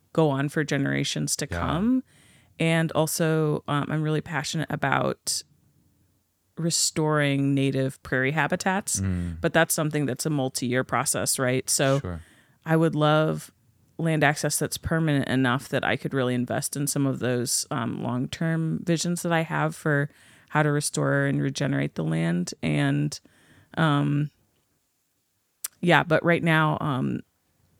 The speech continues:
Speaker 1: my land tenure is just three years. So
Speaker 2: Sure.
Speaker 1: figuring out how to, how to get land so that I can,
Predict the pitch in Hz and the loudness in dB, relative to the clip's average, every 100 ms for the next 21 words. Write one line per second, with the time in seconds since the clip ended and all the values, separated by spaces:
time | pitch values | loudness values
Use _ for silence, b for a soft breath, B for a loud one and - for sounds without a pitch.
0 | _ 165 151 143 147 160 160 147 143 135 | _ 0 2 2 2 2 2 0 0 0
1 | 139 - - 139 127 - - - 123 - | -4 -6 -4 -2 -2 -2 -2 -2 -2 -4
2 | 151 - 98 87 82 - 156 143 139 - | -6 -8 -4 -4 -4 -4 -2 -2 -2 -4
3 | - 147 151 151 151 - - 165 175 156 | -4 -4 -2 -2 -4 -10 -12 -4 0 0
4 | - 143 143 147 - - - 120 127 127 | 0 -2 -2 -2 -4 -4 -2 -2 -2 -2
5 | 135 127 120 | -2 -4 -6